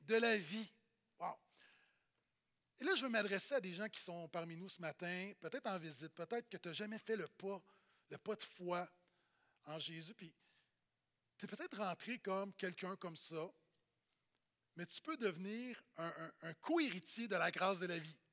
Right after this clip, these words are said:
Tu peux devenir une co-héritière de la grâce de la vie. C'est-à-dire que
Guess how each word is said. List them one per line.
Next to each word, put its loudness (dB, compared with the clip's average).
Tu -6
peux 4
devenir 6
une -4
co-héritière 6
de 4
la 6
grâce 4
de 2
la 4
vie. -2
C'est-à-dire 4
que 10